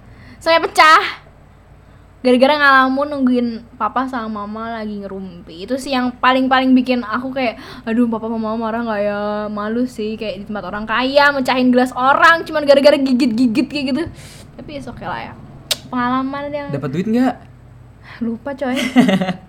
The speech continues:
Speaker 1: Kayak
Speaker 2: Tapi aku kayaknya dulu Lebaran jarang dapat duit sih.
Speaker 1: Dulu aku dapat duit banyak daripada
Speaker 2: Aku dapat
Speaker 1: Natal.
Speaker 2: duitnya tuh
Speaker 1: Eh,
Speaker 2: pas
Speaker 1: Natal juga
Speaker 2: ini
Speaker 1: banyak
Speaker 2: malah,
Speaker 1: sih.
Speaker 2: pas
Speaker 1: Natal.
Speaker 2: bulan si Facai.
Speaker 1: Hah? Aku nggak
Speaker 2: Pas
Speaker 1: punya.
Speaker 2: Imlek, pas Imlek aku malah banyak dapat duit.
Speaker 1: Karena papa kamu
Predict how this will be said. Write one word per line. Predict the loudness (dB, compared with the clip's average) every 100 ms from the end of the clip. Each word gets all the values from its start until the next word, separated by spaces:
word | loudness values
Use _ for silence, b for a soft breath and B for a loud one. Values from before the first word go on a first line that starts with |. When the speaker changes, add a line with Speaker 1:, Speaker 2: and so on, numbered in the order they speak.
| -20 -20 B B B
Speaker 1:
Kayak |
Speaker 2:
Tapi | 2 2 0 B B -6
aku | -2
kayaknya | 0 0
dulu | 0 0
Lebaran | 2 2 0
jarang | 0 0
dapat | -2 -4
duit | -4 -6 -6
sih. | -12 -16 -16 -20 -20 -20 -20 -20 -16
Speaker 1:
Dulu | -4 -2
aku | -2 -4 -4
dapat | -2 0
duit | 0 0
banyak | 0 -4 -4
daripada | -4 -2
Speaker 2:
Aku | 0
dapat | 0 0
Speaker 1:
Natal. | -2 -2
Speaker 2:
duitnya | -2 -2
tuh |
Speaker 1:
Eh, | 0
Speaker 2:
pas | 2
Speaker 1:
Natal | 2 4
juga | 6
Speaker 2:
ini | 8
Speaker 1:
banyak | 8
Speaker 2:
malah, | 6 4 2
Speaker 1:
sih. | B B B
Speaker 2:
pas | -6
Speaker 1:
Natal. | 0 2
Speaker 2:
bulan | 2
si | 4
Facai. | 2 2 0 2 4 2
Speaker 1:
Hah? | 2 -4 B B B B -8
Aku | 0
nggak | 0
Speaker 2:
Pas | 0
Speaker 1:
punya. | 0 2
Speaker 2:
Imlek, | 4 2 2
pas | -4
Imlek | -4 -2 -2
aku | 0
malah | 2 2 2
banyak | -2 -4 -4 -6
dapat | -10 -8
duit. | -8
Speaker 1:
Karena | -4 -2
papa | -2 -2
kamu | -2 -2